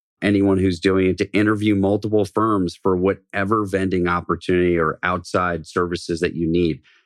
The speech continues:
You are going to learn things from every single group that you interview. And you really need to, you're gonna be living with these people.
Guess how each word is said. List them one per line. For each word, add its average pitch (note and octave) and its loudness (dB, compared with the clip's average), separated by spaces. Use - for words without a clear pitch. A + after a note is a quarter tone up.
You C3+ 4
are C3 0
going A2 0
to A2+ 0
learn G#2+ 2
things E2 -2
from G2+ 0
every B2+ 0
single B2 0
group G2 -2
that F2 -2
you F2+ 0
interview. D#2+ -2
And A2+ 2
you A2+ 2
really A#2+ 2
need G#2 2
to, - 0
you're B2 2
gonna E3+ 2
be D3+ 2
living A2 0
with F#2 0
these E2+ -4
people. - -4